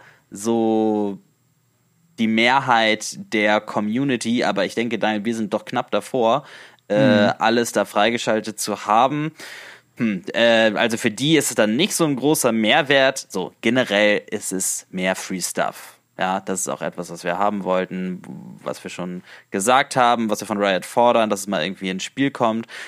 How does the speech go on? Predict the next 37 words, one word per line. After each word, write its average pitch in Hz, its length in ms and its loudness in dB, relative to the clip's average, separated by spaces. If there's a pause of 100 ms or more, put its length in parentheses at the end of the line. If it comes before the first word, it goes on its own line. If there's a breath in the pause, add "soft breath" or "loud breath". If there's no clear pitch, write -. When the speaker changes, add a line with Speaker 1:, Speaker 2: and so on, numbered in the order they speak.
Speaker 1:
Sehr 123 200 2
schade, 151 320 4
dass 127 120 2
sie 120 120 -2
nicht 160 320 2
mal 190 400 4 (100)
irgendwie 135 420 -2
die 110 80 -4
Battle 110 220 0
Pass 196 260 -4
Skins 208 220 -4
da - 100 -2
einführen. 220 600 -4 (340 loud breath)
Speaker 2:
Ja. 120 300 0
Speaker 1:
Ähm, 120 300 -4
wir 123 120 4
hätten's 135 240 -2
ja - 140 0
auch 127 300 2
sogar, 113 600 4 (340)
wir, 107 240 -2
wir 113 80 4
hätten's 113 180 0
ja 104 100 2
auch 110 140 2
genommen, 110 380 0
wenn 110 80 4
man 107 160 2
mit 110 260 -2
richtig 190 320 0
viel 139 220 2
Grinden 123 580 2
irgendwann 175 640 4
einmal, 104 600 0
meinetwegen 139 680 -2
auch 104 260 -2
random, 117 640 0